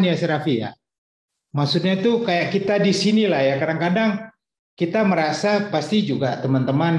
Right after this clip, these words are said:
adik-adik semua juga merasa, "Oh, dari Indonesia apa ya bisa ya?" Iya kan, siap dari manapun dia. Dari manapun. Jadi,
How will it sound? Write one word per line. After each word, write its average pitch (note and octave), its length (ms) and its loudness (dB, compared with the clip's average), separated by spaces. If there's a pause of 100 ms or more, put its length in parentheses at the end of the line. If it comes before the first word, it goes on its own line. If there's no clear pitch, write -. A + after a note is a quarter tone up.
adik-adik B2 480 2
semua D3 400 0
juga B2 400 0
merasa, A2+ 640 -2 (160)
"Oh, - 320 -2
dari C#3 240 2
Indonesia D#3 400 2
apa C#3 80 0
ya A#2+ 160 2
bisa B2+ 320 0
ya?" G2+ 320 0 (720)
Iya B2+ 160 2
kan, A#2 160 0
siap C#3 400 -2
dari D#3+ 240 2
manapun E3+ 640 2
dia. G2 240 -2 (800)
Dari C#3 320 0
manapun. A2 880 -2
Jadi, F3+ 560 2